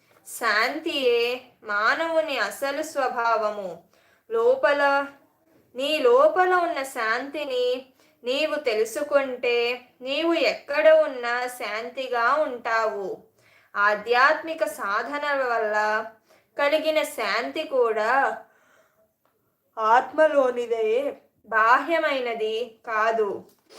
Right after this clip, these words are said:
ఎల్లవేళలా మనము ఆత్మస్వరూపులమే. మనము ఆత్మను ఎలా తెలుసుకోవాలి అంటే, ఆత్మ అంటే ఏమిటి?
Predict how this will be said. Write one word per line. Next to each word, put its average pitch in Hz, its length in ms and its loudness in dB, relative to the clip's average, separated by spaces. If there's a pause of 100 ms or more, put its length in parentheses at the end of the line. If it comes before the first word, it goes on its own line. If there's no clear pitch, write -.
(1300)
ఎల్లవేళలా 247 1040 4 (320)
మనము 320 280 2
ఆత్మస్వరూపులమే. 269 1600 0 (380)
మనము 254 640 -2
ఆత్మను 269 1000 0 (340)
ఎలా 226 340 4
తెలుసుకోవాలి 302 1080 2
అంటే, 240 760 -4 (560)
ఆత్మ 254 520 2
అంటే 294 520 0
ఏమిటి? 254 880 -6